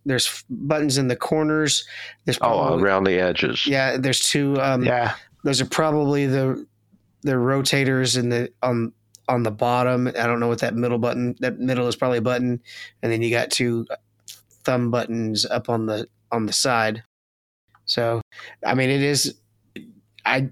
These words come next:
Speaker 1: I use more buttons than that on, on my rim, but we'll see. Those yellow spots might be rotary as well.
Speaker 3: Yeah, they are. Yeah.
Speaker 1: It is a
Speaker 2: Yeah.
Speaker 1: three hundred millimeter,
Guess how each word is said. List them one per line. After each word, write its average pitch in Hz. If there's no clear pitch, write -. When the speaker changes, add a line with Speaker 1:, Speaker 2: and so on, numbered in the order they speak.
Speaker 1:
I 127
use 127
more 117
buttons 113
than 113
that 117
on, 117
on 117
my 117
rim, 117
but 113
we'll 110
see. 123
Those 143
yellow 160
spots 135
might 139
be 120
rotary 117
as 113
well. 120
Speaker 3:
Yeah, 120
they 127
are. 120
Yeah. 123
Speaker 1:
It 147
is 147
a 147
Speaker 2:
Yeah. 139
Speaker 1:
three 151
hundred 139
millimeter, 139